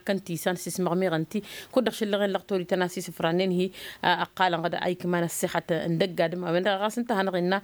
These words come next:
المهم إبراهيم تنجرا أقل لقطورنا رزج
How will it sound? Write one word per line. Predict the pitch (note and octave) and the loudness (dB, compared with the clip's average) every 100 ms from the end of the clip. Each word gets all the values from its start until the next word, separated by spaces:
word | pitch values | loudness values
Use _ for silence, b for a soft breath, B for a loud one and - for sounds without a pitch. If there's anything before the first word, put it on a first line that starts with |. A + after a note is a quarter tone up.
| B B F#3 | B B -2
المهم | F#3 F3+ F3+ G#3+ A3+ - | 2 4 4 2 2 -2
إبراهيم | F3 G#3 G#3 F#3 E3+ | 0 2 2 0 -4
تنجرا | - F3 F3 G3 | 0 0 2 2
أقل | F3+ - F3+ E3+ | 0 0 0 0
لقطورنا | E3 - F#3 F3 F3 | -4 -2 -2 0 0
رزج | F#3 F3 D#3 F3+ | 0 0 -2 -2